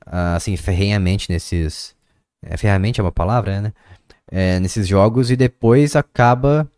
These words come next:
sendo demitido ou sendo cortado porque já entregou o que precisava entregar, né? O projeto acabou, foi entregue, começou a dar lucro e pra maximizar o lucro eles acabam demitindo as pessoas pra, pra conseguir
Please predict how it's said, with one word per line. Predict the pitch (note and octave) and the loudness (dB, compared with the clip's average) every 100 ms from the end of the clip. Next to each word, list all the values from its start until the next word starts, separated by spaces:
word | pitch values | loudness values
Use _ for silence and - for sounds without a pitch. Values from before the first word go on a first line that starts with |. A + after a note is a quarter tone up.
| _ | _
sendo | C3+ A#2+ | -2 0
demitido | A#2 C3+ - - A#2+ G#2 | 2 0 -2 0 2 2
ou | F#2 | 0
sendo | - G2+ | -2 -4
cortado | G2+ G#2+ - G2 G2+ | 0 0 0 -2 -2
porque | - A2 - A#2 G#2+ | -4 -4 0 2 2
já | A2 | 2
entregou | G#2+ A#2 G#2+ | 0 0 2
o | G#2 | 0
que | |
precisava | - A2 A#2 A2 | -2 -2 0 0
entregar, | A2 G#2+ A2 B2+ | -2 -2 -2 -2
né? | |
O | C#3 | -2
projeto | A2+ G2+ G#2 | 0 0 0
acabou, | G#2+ A#2+ A2+ D3 | -2 -2 -2 -4
foi | F#3+ A#2+ | -2 -4
entregue, | A2 G#2+ G#2 C3+ C#3+ _ _ _ _ _ | -2 -2 -2 -2 -8 _ _ _ _ _
começou | - B2+ - | 0 2 2
a | D3 | 2
dar | C#3+ | 2
lucro | B2 C#3+ E3 D#3 | 2 0 0 -2
e | - | -2
pra | B2+ - | -4 -2
maximizar | B2 C3 - - D3 C3+ | -2 -2 -4 -2 2 4
o | |
lucro | C3+ A#2+ - C#3 | 4 2 2 0
eles | C3 C3 | 2 0
acabam | B2+ B2+ A#2+ B2+ | 0 0 0 0
demitindo | C3 C#3 - C#3+ | 0 -2 -2 -2
as | C#3+ | 0
pessoas | - G#2 - G2+ G#2+ - _ _ - - _ - | 0 0 0 0 -2 -6 _ _ -20 -20 _ -4
pra, | F#2+ F#2+ F#2+ F2+ E2+ E2+ F2 - - | 0 2 2 2 -2 -4 -10 -16 -8
pra | F#2+ | -4
conseguir | G#2+ G2 G#2+ G2 G#2 | -2 -4 -2 0 0